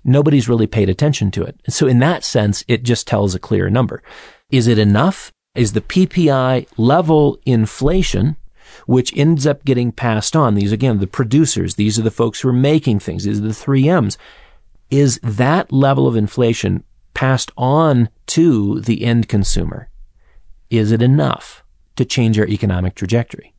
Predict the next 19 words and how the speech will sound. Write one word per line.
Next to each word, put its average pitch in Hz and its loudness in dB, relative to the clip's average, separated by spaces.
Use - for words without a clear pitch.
As 123 2
we 139 2
discussed 123 -2
last 101 -4
week, - -2
the 117 0
opinion 165 2
of 123 0
stagflation 120 0
becoming 110 0
a 98 2
reality 104 0
is 120 2
on 107 2
more 127 2
minds 127 2
by 95 -4
the 95 -4
day. 104 -2